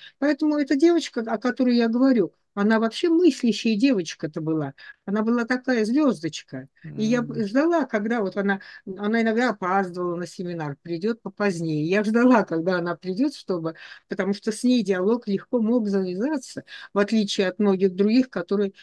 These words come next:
Speaker 1: сидели там со смартфоном или еще там с чем. Ну, тогда еще не было смартфона, но сидели со своими занятиями, смотрели в другие места. Так что нет, это надо, конечно, не просто соглашательство, естественно, а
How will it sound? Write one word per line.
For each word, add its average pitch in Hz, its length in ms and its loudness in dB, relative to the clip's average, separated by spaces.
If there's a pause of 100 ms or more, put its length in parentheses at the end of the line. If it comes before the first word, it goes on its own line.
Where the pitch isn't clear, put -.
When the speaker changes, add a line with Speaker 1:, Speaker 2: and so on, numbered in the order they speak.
(120)
Speaker 1:
сидели 208 460 -2
там 165 240 -4
со - 160 -10
смартфоном 175 680 -4
или 156 120 0
еще 151 280 -4
там 156 200 -10
с - 40 -16
чем. 151 360 -12
Ну, 196 100 -4
тогда 190 280 -2
еще 170 300 -6
не 220 160 -2
было 165 180 -4
смартфона, 156 560 -10
но 180 220 -6 (320)
сидели 190 480 2
со 170 160 -10
своими 160 440 -4
занятиями, 135 720 -6
смотрели 151 580 -6
в 147 60 -10
другие 147 440 -6
места. 131 440 -16 (420)
Так 277 160 -4
что - 180 -2
нет, 294 360 2
это 262 180 0
надо, 262 280 2
конечно, 214 600 0 (240)
не 226 120 2
просто 277 420 0
соглашательство, 262 760 -2
естественно, 175 840 -6 (500)
а 175 240 -2